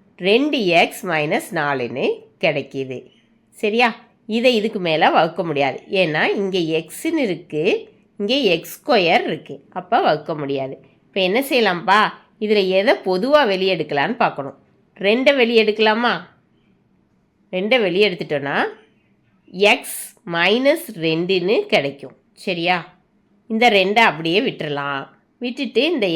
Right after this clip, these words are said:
எக்ஸ் மைனஸ் ரெண்டு வகுத்தியா மாறும். எக்ஸ் ஸ்கொயர் மைனஸ் மூணு எக்ஸ் பிளஸ் ரெண்டு வகுபடும் பல்லுறுப்புக்கோவையா மாறும். சரியா? இங்க இருக்கு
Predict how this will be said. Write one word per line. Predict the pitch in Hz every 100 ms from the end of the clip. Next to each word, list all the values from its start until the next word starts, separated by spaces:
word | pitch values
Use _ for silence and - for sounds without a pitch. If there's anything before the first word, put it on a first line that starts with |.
| 180
எக்ஸ் | 180 - 311
மைனஸ் | 294 294 240 - 165
ரெண்டு | 156 143 226 311
வகுத்தியா | 160 196 196 220 180 147
மாறும். | 135 127 147 233 403 - _ _ _ _ _ _ _ _ _ _ _ _ _ _ _ _ _ _ _ _ _ _ _ _ _ _ _ _ _ _ _ _ _ - 202
எக்ஸ் | 208 -
ஸ்கொயர் | - 277 269 277 254 185
மைனஸ் | 190 233 262 226
மூணு | 202 214 220 190 185
எக்ஸ் | 202 - - _ _ -
பிளஸ் | 202 247 - 233
ரெண்டு | 185 147 143 165 311 - _ _ - 180
வகுபடும் | 202 285 302 240 202 180
பல்லுறுப்புக்கோவையா | 160 151 143 - - 135 131 135 285 403
மாறும். | 175 131 175 - _ _ -
சரியா? | 196 208 240 - _ _ _ _ _ _ _ _ _ _ _ _ _ _ _ _ _ _ _ _
இங்க | 202 196
இருக்கு | 185